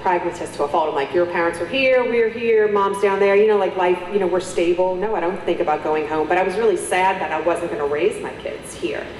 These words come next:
'cause there's not a whole lot of Catholic running around Birmingham, and there's not a whole lot of Catholic education, which we all know is super critical, right? So, um, my mom continued to be supportive. I'm watching the time. I think I have about twenty minutes. Um, my mom continued to be supportive,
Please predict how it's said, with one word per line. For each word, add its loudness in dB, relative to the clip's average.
'cause 2
there's 2
not 2
a 2
whole 2
lot 2
of -8
Catholic -4
running -2
around -2
Birmingham, 0
and -4
there's -2
not 2
a 0
whole 2
lot 0
of -8
Catholic -2
education, -4
which -8
we -4
all -4
know -6
is -6
super -10
critical, -10
right? -2
So, 0
um, 0
my 2
mom -2
continued -6
to 0
be -2
supportive. 0
I'm -8
watching -6
the -6
time. -6
I -6
think -4
I -8
have -6
about -2
twenty -4
minutes. -2
Um, 2
my 2
mom 0
continued -4
to -2
be -2
supportive, 2